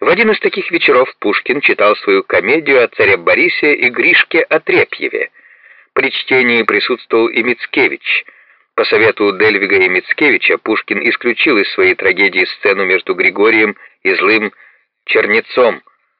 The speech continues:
предшествовавшую сцене между Пименом и Григорием в Чудовом монастыре. Исключенная сцена, по мнению обоих поэтов, ослабляла впечатление, производимое рассказом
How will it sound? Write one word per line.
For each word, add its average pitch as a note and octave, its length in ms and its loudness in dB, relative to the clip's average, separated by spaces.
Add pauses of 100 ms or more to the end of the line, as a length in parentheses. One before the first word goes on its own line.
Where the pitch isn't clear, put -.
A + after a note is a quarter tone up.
(100)
предшествовавшую F2+ 960 0
сцене G2 520 0
между F2 360 0 (100)
Пименом A2 480 0 (180)
и G2 80 -8
Григорием G2+ 640 2 (240)
в - 100 -16
Чудовом G#2+ 400 2
монастыре. G2 600 -2 (880)
Исключенная E3+ 680 2
сцена, F#3 420 0
по - 120 2
мнению C#3+ 480 2
обоих A2+ 440 2
поэтов, D3+ 420 2
ослабляла D3+ 720 2
впечатление, F#2+ 880 0
производимое F#2 920 0
рассказом F2 760 -2